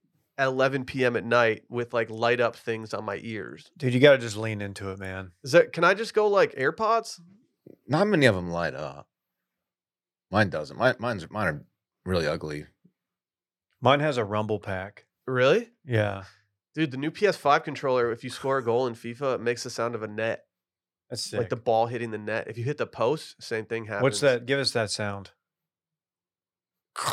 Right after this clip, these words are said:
Speaker 2: Fuck
Speaker 3: That's
Speaker 2: yeah.
Speaker 3: good.
Speaker 1: It was not good.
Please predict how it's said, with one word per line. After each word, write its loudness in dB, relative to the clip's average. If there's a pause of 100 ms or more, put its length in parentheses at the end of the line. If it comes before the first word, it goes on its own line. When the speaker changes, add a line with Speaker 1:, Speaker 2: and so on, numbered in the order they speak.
(920)
Speaker 2:
Fuck -4
Speaker 3:
That's 6
Speaker 2:
yeah. 0
Speaker 3:
good. 8
Speaker 1:
It -4
was -6
not 0
good. -4